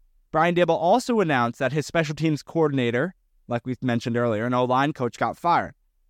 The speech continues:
but did not seem to indicate anything about the firings of an outside linebackers coach in Drew Wilkins and his brother in Kevin Wilkins.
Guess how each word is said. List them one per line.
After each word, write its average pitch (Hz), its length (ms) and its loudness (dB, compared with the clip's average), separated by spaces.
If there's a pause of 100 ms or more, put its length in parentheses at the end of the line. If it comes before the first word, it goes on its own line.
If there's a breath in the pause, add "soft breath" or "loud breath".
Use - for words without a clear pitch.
(420)
but 151 200 -4
did 143 160 -4
not 147 380 0
seem 135 280 0
to - 100 -12
indicate 110 480 -6
anything 131 360 -2
about 110 200 -2
the 113 80 -8
firings 127 480 -2
of 117 100 -2
an 117 60 -4
outside 117 400 -2
linebackers 127 560 0
coach 113 300 -4
in 123 180 -6
Drew 117 160 -4
Wilkins 120 580 -2
and 135 240 -2
his 113 180 -8
brother 127 360 0
in 104 100 -2
Kevin 139 340 0
Wilkins. 82 440 -10